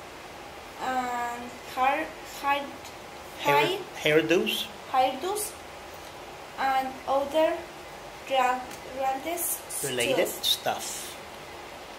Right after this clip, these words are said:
Speaker 1: My favorite sport is taekwondo. I've been, I've been,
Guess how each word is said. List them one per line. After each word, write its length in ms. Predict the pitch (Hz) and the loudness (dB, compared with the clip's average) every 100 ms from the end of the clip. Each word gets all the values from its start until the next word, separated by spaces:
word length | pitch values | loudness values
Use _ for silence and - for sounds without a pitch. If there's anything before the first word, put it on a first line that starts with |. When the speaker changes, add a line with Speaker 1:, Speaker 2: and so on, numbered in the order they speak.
| - - - - - - - - - 262 | -14 -14 -14 -14 -14 -14 -14 -12 -10 0
Speaker 1:
My 140 | 269 | 0
favorite 480 | 269 - 302 330 381 | 0 2 4 4 2
sport 540 | 370 - - 302 269 262 - - - - - - - | 0 0 2 4 4 2 -4 -12 -12 -12 -12 -12 -8
is 280 | 277 285 - - | -2 0 2 2
taekwondo. 640 | 240 - 262 262 294 311 - - - - - - - - - - - - - | 2 2 2 2 0 -2 -6 -12 -12 -12 -12 -14 -14 -14 -14 -14 -14 -10 2
I've 240 | 254 285 | 2 2
been, 260 | 320 359 381 349 - - - - - - - - - - - - | 2 2 2 -6 -12 -12 -12 -12 -12 -12 -12 -12 -12 -12 -12 0
I've 220 | 247 269 | 4 4
been, 200 | 311 330 | 2 -2